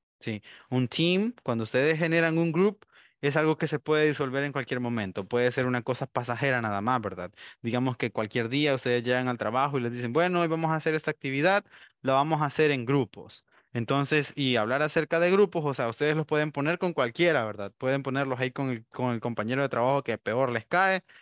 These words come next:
pero, o sea, como ya l-, la próxima semana ya no van a tener que trabajar con él, ya no importa. O sea, ese es, ese, ese es el, el grupo. Cuando hablamos acerca de team, estamos hablando de un equipo, algo más organizado. Es como que ya ustedes les dan la opción, ¿verdad? "Miren,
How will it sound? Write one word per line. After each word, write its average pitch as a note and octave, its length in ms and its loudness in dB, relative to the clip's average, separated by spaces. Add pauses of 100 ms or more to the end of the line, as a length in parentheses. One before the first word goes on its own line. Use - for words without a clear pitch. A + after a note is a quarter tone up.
(140)
pero, C3+ 200 2
o - 20 0
sea, G2+ 320 0 (320)
como A2 240 -10
ya F3 240 2
l-, E3+ 280 -4
la D3 120 -6
próxima E3+ 360 0
semana D#3+ 300 0
ya D3 100 0
no E3 100 -2
van E3+ 160 0
a D#3+ 60 -2
tener D#3+ 200 -6
que E3 80 -2
trabajar D3 340 0
con E3+ 160 0
él, A#3 200 2 (440)
ya C#3+ 180 0
no C#3+ 100 -2
importa. A2+ 340 -6
O - 40 -10
sea, B2+ 120 -2
ese C3+ 120 -4
es, - 160 -12
ese, C3 260 -6
ese E3 260 0
es F#3+ 100 -2
el, C3 360 0
el A2+ 160 -2
grupo. - 400 0 (380)
Cuando C#3 200 0
hablamos C3+ 300 0
acerca E3 340 -2
de E3+ 100 -2
team, E3+ 460 -2 (300)
estamos B2 300 -2
hablando A#2 300 0
de A#2 80 -2
un A#2 80 -2
equipo, A2+ 480 -4
algo A2+ 220 -2
más A2+ 160 -2
organizado. A2+ 600 -2
Es G2+ 80 -6
como A#2 200 -6
que - 120 -20
ya G#2 120 -2
ustedes B2+ 320 0
les A#2 100 -2
dan A#2+ 160 -2
la B2 60 -2
opción, D3+ 340 -2
¿verdad? G#2 220 -2
"Miren, D#3 300 0